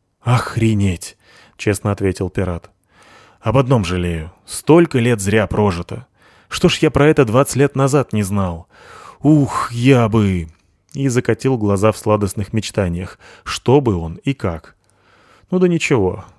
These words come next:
этот еще наверстает, я его знаю. Лишь бы не за мой счет.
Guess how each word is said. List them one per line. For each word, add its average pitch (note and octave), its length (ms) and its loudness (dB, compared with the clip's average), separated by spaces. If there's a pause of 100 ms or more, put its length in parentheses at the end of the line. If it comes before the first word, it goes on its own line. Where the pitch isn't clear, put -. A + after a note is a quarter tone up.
(100)
этот D3 340 2
еще A#2 280 -2
наверстает, G#2 680 -4
я G2+ 160 4
его G#2 160 2
знаю. G2 480 -4 (380)
Лишь C3 180 2
бы A2 120 2
не G#2+ 80 2
за G#2+ 140 2
мой G2+ 160 2
счет. - 400 -8